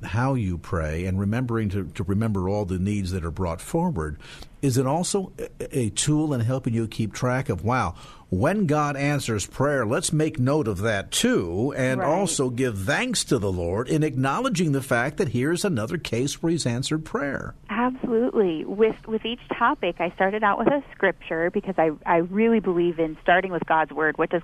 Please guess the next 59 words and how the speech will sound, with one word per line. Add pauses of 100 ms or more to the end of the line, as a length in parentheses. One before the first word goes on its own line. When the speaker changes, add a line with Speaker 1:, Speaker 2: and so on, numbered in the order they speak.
Speaker 2:
God
say
about
this (100)
topic
and
this
particular
issue? (480)
And
then
in
the
prayer
prompt,
just
a
couple
sentences, (420)
you
know,
remembering
all
of
the
people
who
are
going
through
this.
And
then
many
times
I
prompted
people,
you
know,
think
about
the
times
where
God
has
moved
in
your
life
in
this
area
and
give (100)
thanks
for
that.